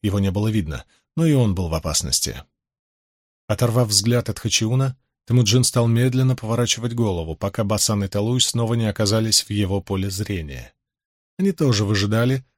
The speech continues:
хотя Талуй уже явно впал в бешенство. Юноша отметил, что воин сломал стрелы, вонзившиеся ему в грудь, и от души позлорадствовал бы,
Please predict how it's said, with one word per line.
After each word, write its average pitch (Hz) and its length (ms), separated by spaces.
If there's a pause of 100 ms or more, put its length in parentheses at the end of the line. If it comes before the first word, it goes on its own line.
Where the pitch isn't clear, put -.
(100)
хотя - 260
Талуй 123 340
уже 120 200
явно 127 420
впал 113 300
в 92 60
бешенство. 90 640 (800)
Юноша 104 300
отметил, 123 400
что - 200
воин 107 260
сломал 113 480
стрелы, 117 440
вонзившиеся 104 720
ему 117 160
в 113 80
грудь, 120 380 (240)
и 123 60
от 110 180
души 120 280
позлорадствовал 117 1000
бы, 62 240